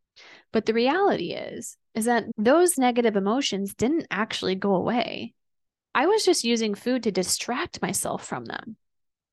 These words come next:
So why am I telling you all of this? I'm telling you this because emailing at night and on weekends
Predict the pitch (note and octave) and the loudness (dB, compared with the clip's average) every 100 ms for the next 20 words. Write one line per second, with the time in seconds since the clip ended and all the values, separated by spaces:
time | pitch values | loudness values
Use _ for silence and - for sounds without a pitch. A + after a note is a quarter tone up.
0 | _ _ _ _ - - A3 A#3+ C4+ C#4 | _ _ _ _ -6 0 2 4 2 2
1 | A#3 - A3 G#3 F3+ F3 F#3 - - - | 0 -2 0 0 -2 -2 -4 -4 -8 -14
2 | - - - _ _ _ _ _ _ _ | -12 -12 -12 _ _ _ _ _ _ _
3 | A#3 G#3+ - D#4+ D#4+ G#3 E3 B2+ G#3+ - | -4 -2 2 2 2 2 0 -2 -4 -4
4 | G3+ A3 G#3+ - - C4+ D4 D#4 D#4 D#4 | -2 -2 -2 -4 0 2 4 2 2 0
5 | - - A3 - F#3+ F#3 C4 - - A3+ | -2 0 -2 0 0 2 0 -4 -6 -2
6 | G3+ G3 G3 G3 A3+ C#4 D#4+ F4+ - | 0 0 0 0 -2 -2 -2 -4 -6